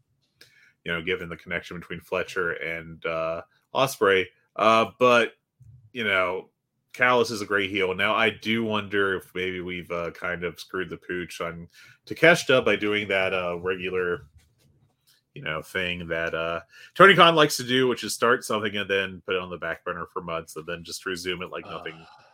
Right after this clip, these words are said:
Speaker 1: ever happened, except the fact that it loses a lot of momentum. And I think, you know, look at Keith Lee, look at Wardlow. Um, yeah, so.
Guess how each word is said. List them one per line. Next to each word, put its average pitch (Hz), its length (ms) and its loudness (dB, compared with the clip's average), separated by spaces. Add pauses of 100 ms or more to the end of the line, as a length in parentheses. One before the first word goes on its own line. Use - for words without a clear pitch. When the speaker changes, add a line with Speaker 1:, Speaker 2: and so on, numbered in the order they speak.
(420)
Speaker 1:
ever 92 180 0
happened, 104 500 2
except 87 360 -6
the - 80 -12
fact 87 340 -8
that 82 140 -6 (560)
it - 80 -6
loses 87 400 -6
a 87 80 -4
lot 85 180 -2
of 80 80 -4
momentum. 82 640 -12
And 80 160 -8
I 80 80 -6
think, 82 260 -14
you - 180 -14
know, 80 140 -8 (160)
look 95 160 -8
at - 80 -20
Keith - 320 -10
Lee, 135 400 2 (640)
look 87 140 -10
at - 160 -20
Wardlow. 135 720 4 (400)
Um, 85 640 -6 (1700)
yeah, 92 220 -16 (260)
so. 82 520 -8